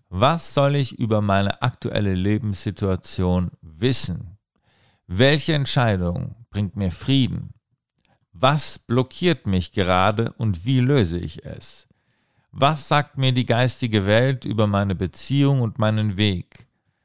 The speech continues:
Was ist jetzt wichtig für mein inneres Wachstum? Und diese Frage, die schreibst du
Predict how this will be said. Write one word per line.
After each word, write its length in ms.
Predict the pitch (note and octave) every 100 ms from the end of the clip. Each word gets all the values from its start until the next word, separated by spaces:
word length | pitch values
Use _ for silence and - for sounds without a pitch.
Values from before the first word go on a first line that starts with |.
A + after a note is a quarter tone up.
| _
Was 300 | - A#2 C3+
ist 340 | D3+ A2+ - -
jetzt 540 | G#2 C3+ C#3 - -
wichtig 640 | B2 B2 - C3 A#2+ - A3
für 180 | - A2
mein 200 | G2 G2
inneres 440 | A2+ G#2 G#2+ -
Wachstum? 460 | - - - G#2+ G#2+
Und 260 | A2 -
diese 300 | C#3+ E3+ F#3+
Frage, 400 | - C3+ D3 D3+
die 120 | C3+
schreibst 520 | B2+ A#2 A#2+ B2+ - C3+
du 280 | C#3+ C#3